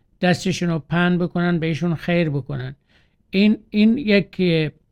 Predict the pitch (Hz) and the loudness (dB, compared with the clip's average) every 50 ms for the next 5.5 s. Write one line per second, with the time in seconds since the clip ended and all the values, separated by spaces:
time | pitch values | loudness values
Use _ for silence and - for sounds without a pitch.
0 | _ _ _ _ - _ _ - 165 160 160 156 151 151 135 147 156 139 160 180 | _ _ _ _ -20 _ _ -4 -2 -2 0 0 -2 0 0 0 0 2 2 2
1 | 196 175 160 175 165 160 156 156 156 151 147 151 147 147 147 147 165 170 165 151 | 2 2 2 0 2 2 2 0 0 0 0 0 0 0 0 0 0 0 0 -2
2 | 143 143 - - - 175 170 160 - - - 175 170 170 - - 175 165 160 160 | -4 -6 -10 -6 -2 -2 -2 -2 -4 -4 -4 -4 -4 -4 -4 -2 -2 0 -2 -2
3 | 180 185 143 156 147 147 143 143 147 151 156 156 143 131 - - - 160 147 135 | -4 -6 -6 -4 -2 -2 0 0 -2 -2 -2 -2 -4 -6 -8 -8 -10 -8 -6 -6
4 | 147 147 147 - - 170 165 160 147 139 160 151 151 147 - - - 175 147 143 | -6 -6 -6 -6 -6 -4 -4 -4 -4 -4 -4 -4 -2 -4 -8 -8 -4 -2 -2 0
5 | 151 131 - - 175 170 165 147 131 117 | 0 -2 0 0 2 2 2 0 -2 -6